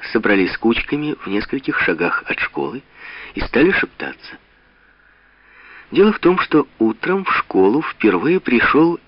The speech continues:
Симон, сын Бланшотты. Дети слышали разговоры родителей о Бланшотте, и хотя на людях с ней обходились любезно, в разговоре между собой взрослые отзывались о ней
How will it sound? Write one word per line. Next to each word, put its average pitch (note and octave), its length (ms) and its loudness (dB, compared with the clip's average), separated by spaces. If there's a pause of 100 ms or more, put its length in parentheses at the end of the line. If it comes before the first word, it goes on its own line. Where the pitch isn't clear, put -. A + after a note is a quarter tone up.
(320)
Симон, A2 540 -4 (600)
сын F#3 280 0 (180)
Бланшотты. - 840 -4 (1400)
Дети A#2 300 2
слышали A#2+ 440 2
разговоры A2+ 520 2
родителей F2 720 -2 (200)
о C#2+ 120 -4
Бланшотте, - 760 -8 (560)
и - 60 -2
хотя A#2+ 300 0
на G#2+ 220 2
людях D#2+ 320 0
с - 80 -8
ней F2+ 240 0
обходились F2 640 -2
любезно, D3+ 580 -2 (720)
в F2 80 0
разговоре A2+ 500 4
между F#2+ 300 0
собой E3 340 -2 (540)
взрослые G3 560 -2
отзывались D#3+ 580 -2
о D#3+ 60 -2
ней D#3+ 320 0